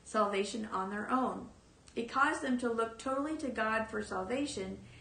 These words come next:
and a type of Jesus' blood sacrifice on the cross was given in all the sacrifices of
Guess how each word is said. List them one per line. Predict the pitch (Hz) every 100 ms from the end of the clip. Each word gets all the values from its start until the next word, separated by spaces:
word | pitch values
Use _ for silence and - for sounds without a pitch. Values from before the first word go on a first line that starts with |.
| - -
and | 247 262
a | 247
type | 247 254 254
of | 226 208
Jesus' | - 226 220 208 -
blood | - 208 247 359
sacrifice | 269 214 208 190 196 202 208 -
on | 202 208
the | 202
cross | - 277 302 339 220
was | 214 -
given | 196 185 185 226 247 - - -
in | 220 220 -
all | 226 381
the | 320
sacrifices | - 220 208 214 214 190 190 208 226
of | 214